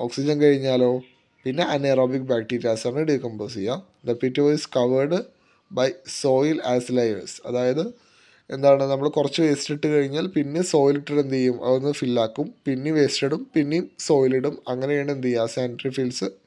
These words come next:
ഫി-, ഫിൽ ചെയ്യുക. നെക്സ്റ്റ് പ്രോസസ്സാണ് ഇൻസെർനേഷൻ. Incineration is the most common thermal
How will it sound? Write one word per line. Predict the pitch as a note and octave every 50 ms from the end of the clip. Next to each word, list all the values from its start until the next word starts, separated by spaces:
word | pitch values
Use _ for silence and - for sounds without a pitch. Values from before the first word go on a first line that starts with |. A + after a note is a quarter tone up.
| _ _ _ _ _ - - _ _ _ _ _ _ _ _ _ _ -
ഫി-, | - - - - _ _ _ _ _ _ - -
ഫിൽ | - D3 C#3+ C3
ചെയ്യുക. | B2+ A2+ G2 F#2+ - - _ _ _ _ _ _ _ _ _ _ _ _ _ _ _ _ _ _ _ _ _ _ _ _ _ _ _ _ _ _ _ _ _ _ _ - _ _ _ _ _ _ _ _ _ _ _ _ _ _ _ _ _ _ _ _ _ _ _ _ _ _ _ _ _ _ _ _ _ _ _ _ - - - _ _ _ _ _ _ _ - -
നെക്സ്റ്റ് | B2 A#2+ - - - D3+ D3+
പ്രോസസ്സാണ് | D3+ C#3 C#3+ D3 C3+ C#3 C#3 C3 C3+ C3+ D#3+ E3+ - - - C#3+ C3+
ഇൻസെർനേഷൻ. | C3+ C3 - - C3+ B2 - A#2+ A#2 G#2+ - - - - - - A#2
Incineration | A#2 A2+ - B2+ A#2+ B2 B2+ C3 C3 - D#3 D3+ D3+
is | D3 D3+ D3
the | C#3 C3 C3
most | C3 C3+ D3+ D3 - - - - C3
common | A#2+ A#2+ A#2+ B2 C#3 D#3+ F3+ F3+ -
thermal | - C3+ B2+ B2+ B2+ C3+ C#3+ C#3+